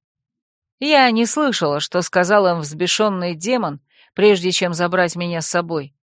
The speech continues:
Мне было слишком плохо, чтобы обращать на это внимание. Хотелось только одного —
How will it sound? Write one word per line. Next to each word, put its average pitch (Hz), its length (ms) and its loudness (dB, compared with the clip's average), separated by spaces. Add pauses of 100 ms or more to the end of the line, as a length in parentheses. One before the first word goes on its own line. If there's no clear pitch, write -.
(240)
Мне 208 180 2
было 208 260 2
слишком 208 520 -2
плохо, 233 400 0
чтобы 165 320 0
обращать 175 540 0
на 170 160 0
это 165 160 -4
внимание. 170 560 -8 (640)
Хотелось 196 440 0
только 180 360 -2
одного — 175 480 -6